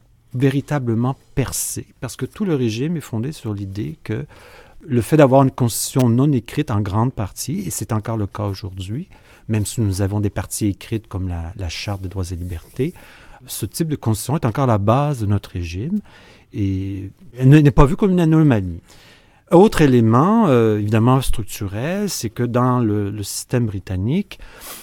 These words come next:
la souveraineté appartient aux parlementaires, en fait, à la couronne et aux parlementaires,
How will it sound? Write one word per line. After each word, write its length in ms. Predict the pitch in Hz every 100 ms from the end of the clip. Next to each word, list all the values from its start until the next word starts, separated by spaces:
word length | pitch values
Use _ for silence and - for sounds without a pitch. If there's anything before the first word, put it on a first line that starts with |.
| - -
la 80 | 120
souveraineté 500 | 101 123 107 104 160
appartient 320 | 160 123 -
aux 100 | 139
parlementaires, 720 | - 123 110 104 92 113 147 147
en 60 |
fait, 200 | 107 107 - -
à 80 | 120
la 100 | 123
couronne 480 | - 127 117 143 156
et 80 |
aux 80 | 117
parlementaires, 800 | 101 101 98 90 87 107 160 170